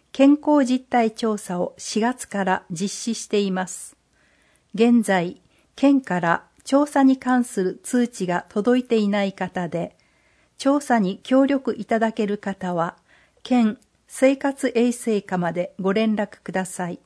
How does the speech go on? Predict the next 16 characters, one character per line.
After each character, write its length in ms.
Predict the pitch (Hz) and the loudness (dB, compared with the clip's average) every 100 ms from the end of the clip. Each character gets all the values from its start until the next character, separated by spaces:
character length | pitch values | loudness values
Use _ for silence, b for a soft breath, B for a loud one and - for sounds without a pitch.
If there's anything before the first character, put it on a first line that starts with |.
| _ _ _ _ _ _ _ | _ _ _ _ _ _ _
な 240 | 196 196 190 | -2 0 0
お、 220 | 185 - _ _ _ | -4 -8 _ _ _
調 220 | - 277 | 0 0
査 220 | 277 226 208 | 2 0 0
に 240 | 180 - - | -2 -6 -4
ご 140 | 202 | -2
協 260 | 208 285 285 | -2 0 2
力 280 | 285 277 233 | 0 -2 -4
い 80 | 214 | -2
た 140 | 226 | -2
だ 120 | 226 | -2
い 60 | 220 | -4
た 140 | 214 | -6
方 300 | 190 190 190 | -8 -6 -4
に 180 | 180 170 | -4 -4
は、 200 | 170 170 | -4 -6